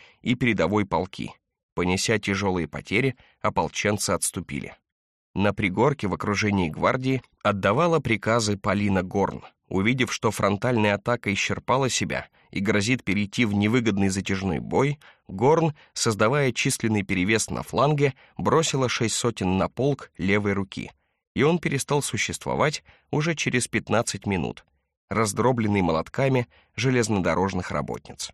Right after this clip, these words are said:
Запасной полк Шульги, в чью обязанность входило не допустить обхода с фланга, оставил на произвол судьбы левый полк и, обогнув правый,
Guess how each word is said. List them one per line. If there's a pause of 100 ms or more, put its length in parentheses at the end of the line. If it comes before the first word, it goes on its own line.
(180)
Запасной
полк
Шульги,
в
чью
обязанность
входило
не
допустить
обхода
с
фланга, (300)
оставил
на
произвол
судьбы
левый
полк (320)
и,
обогнув
правый,